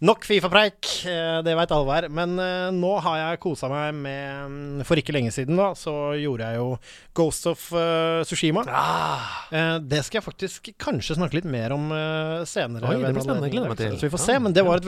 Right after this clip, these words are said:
Speaker 1: veldig fint spill for meg. Traff meg veldig. Ehm, og utover det så er jeg Soulsborne, eh, sulten. Eh, jeg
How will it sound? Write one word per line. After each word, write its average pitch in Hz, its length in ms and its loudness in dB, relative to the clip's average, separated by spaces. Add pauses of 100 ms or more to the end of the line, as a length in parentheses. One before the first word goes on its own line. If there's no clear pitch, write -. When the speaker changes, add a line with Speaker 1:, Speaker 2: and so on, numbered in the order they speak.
Speaker 1:
veldig 156 100 -2
fint 170 220 -8
spill 151 200 -6
for 170 100 -2
meg. 214 160 2
Traff 156 220 -2
meg 143 100 4 (100)
veldig. 226 200 -2 (120)
Ehm, 165 560 -6 (340)
og 175 120 2
utover 226 180 2
det 302 100 4 (140)
så 190 480 2
er 131 240 2
jeg 202 100 0
Soulsborne, 156 720 -2
eh, 156 280 -2
sulten. 247 440 -6 (120)
Eh, 175 420 -2
jeg 170 40 -4